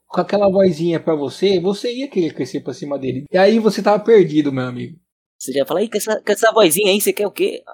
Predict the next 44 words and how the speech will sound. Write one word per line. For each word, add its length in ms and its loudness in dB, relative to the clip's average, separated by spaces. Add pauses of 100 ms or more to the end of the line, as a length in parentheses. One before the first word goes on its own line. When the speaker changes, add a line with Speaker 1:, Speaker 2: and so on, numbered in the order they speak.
Speaker 2:
Aí, 480 -14
meu 120 -14
amigo. 220 -20
Speaker 1:
Exatamente. 1000 -10 (240)
Speaker 2:
Pra 120 -4
que 120 -8
ele 100 0
armasse, 600 -2 (260)
meu 500 -10 (260)
filho. 340 -14 (220)
E 140 2
pior 360 2
que 80 -4
ele 100 -4
nem 400 -8
ficava 360 -6
de 80 -10
guarda 260 -2
alta, 300 -2
né? 100 -14 (240)
Você 200 -12
já 140 -6
ia 120 -4
de 160 -8
vez 260 -8
que 80 -20
se 140 -10
ia 60 -8
passar 300 -8
no 100 -10
vazio. 380 -6 (240)
Speaker 1:
Exatamente. 880 -14 (160)
Speaker 2:
Um 60 -10
perigo 300 -2
no 100 0
trânsito, 320 0
viu, 140 -4
Edmur? 360 -6
Um 400 -6
bom 200 -2
alerta 360 -2
seu 240 -6
aí. 200 -6
Speaker 1:
Sim. 320 -20